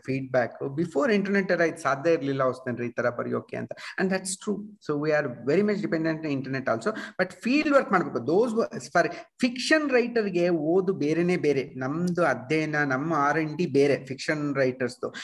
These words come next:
But non fiction ರೈಟರ್ಸ್‌ದು ಆರ್ ಎನ್ ಡಿ ಬೇರೆ ಅವರು. So they have to do the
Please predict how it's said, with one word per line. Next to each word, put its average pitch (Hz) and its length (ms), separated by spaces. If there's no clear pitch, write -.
But 165 160
non 240 460
fiction 202 340
ರೈಟರ್ಸ್‌ದು 143 600
ಆರ್ 131 200
ಎನ್ 135 160
ಡಿ 165 100
ಬೇರೆ 123 320
ಅವರು. - 280
So 127 120
they 123 160
have 147 200
to 135 100
do 135 180
the 208 80